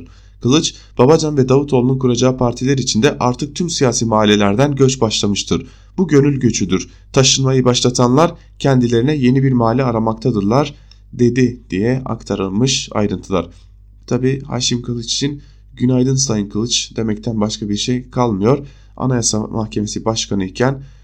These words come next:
bu ülkede olan bitenlere nedenli, özellikle anayasanın ihlali konusunda nedenli müdahil olduğunu da hatırlatmak gerekiyor.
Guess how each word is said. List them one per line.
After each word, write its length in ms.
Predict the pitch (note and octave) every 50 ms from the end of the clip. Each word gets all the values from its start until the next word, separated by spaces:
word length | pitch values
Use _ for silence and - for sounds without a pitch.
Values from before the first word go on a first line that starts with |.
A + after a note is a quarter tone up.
| - - -
bu 180 | C#3+ C#3 B2
ülkede 400 | G2 - - G2+ A2+ A#2+ B2 - - -
olan 320 | - A#2 A2+ A2 A2 G#2+ G2+
bitenlere 680 | - - G2+ G2+ G2+ G2+ G2+ G2+ G#2 A#2 A#2+ B2 - - A#2+
nedenli, 720 | A#2 B2 B2+ A#2 A2 G2 F#2 G2 G2+ G#2 A#2 B2+ C3 C3 - - - - - - -
özellikle 500 | A#2 A2+ A#2+ B2 B2+ D#3+ G3 - - - -
anayasanın 580 | - A2+ B2+ C3 B2 A2+ - - A#2+ B2 B2+ B2
ihlali 420 | A2 G2+ G#2 G#2+ A2 A2 A2+ G#2+
konusunda 560 | A2 G2+ F#2+ G2 F#2+ - - G#2 G#2 B2 C3 C3+
nedenli 420 | B2+ B2 B2 A#2 G#2+ G2 G2 G2+
müdahil 340 | G2+ G#2 G2 G#2 G#2+ G#2 G2+
olduğunu 420 | G2 F#2+ F#2+ F#2 F#2+ F#2 F#2+ F#2+
da 240 | A#2 C3 C3 C3+ - - - - - - -
hatırlatmak 580 | - - - - - - - - - - -
gerekiyor. 540 | - F2 - - - - - - - -